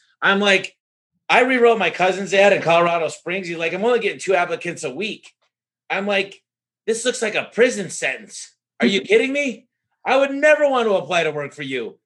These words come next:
Speaker 1: You look like a big old asshole." So I rewrote his ad, and he goes, "Dude, we got two hundred applicants the first," I think that was within three days.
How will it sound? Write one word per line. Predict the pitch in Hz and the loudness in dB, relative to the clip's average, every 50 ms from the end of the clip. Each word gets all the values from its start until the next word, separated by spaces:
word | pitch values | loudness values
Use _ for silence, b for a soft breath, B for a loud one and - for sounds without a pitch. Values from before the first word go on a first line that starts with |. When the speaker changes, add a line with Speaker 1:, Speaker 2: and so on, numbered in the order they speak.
| _ | _
Speaker 1:
You | - 226 262 | -6 -4 -2
look | 269 - | 0 0
like | 254 247 208 | 0 0 0
a | 196 165 139 - | -2 -4 0 2
big | 247 240 240 | 4 4 6
old | 247 240 240 | 6 6 6
asshole." | 240 247 254 247 233 - - 180 147 123 101 - - _ _ _ _ _ _ _ | 6 6 4 2 2 0 -4 -4 -4 -4 -6 -10 -14 _ _ _ _ _ _ _
So | - - 190 | -2 0 2
I | |
rewrote | 196 208 214 214 220 208 202 | 2 4 4 4 4 4 4
his | 190 175 160 | 2 2 2
ad, | 208 214 220 220 208 | 2 4 4 2 2
and | 175 | 0
he | 170 180 | -2 -2
goes, | 160 170 156 151 - | -2 -2 -2 -4 -4
"Dude, | - 247 233 196 | -8 -8 -6 -6
we | 208 240 214 | -4 -4 -2
got | 226 185 170 - | -2 -4 -4 -4
two | - - - 247 254 233 | -6 -4 -2 0 0 2
hundred | 240 240 220 202 | 2 2 2 4
applicants | 202 208 208 202 190 - 180 180 - - | 2 2 0 -2 -4 -8 -8 -10 -10 -10
the | 151 - | -12 -10
first," | _ - 208 202 180 - - - _ _ _ _ _ _ - | _ 0 2 2 2 0 -4 -16 _ _ _ _ _ _ -8
I | - 147 | -8 -6
think | 185 247 247 | -4 -2 -2
that | 247 226 | -2 0
was | 196 185 - | -2 -4 -6
within | 180 - 156 147 - | -6 -6 -6 -6 -6
three | - - 214 220 202 | -6 -4 -4 -2 0
days. | 180 185 214 220 165 - - - - - | 0 0 0 0 -2 -4 -10 -14 -16 -16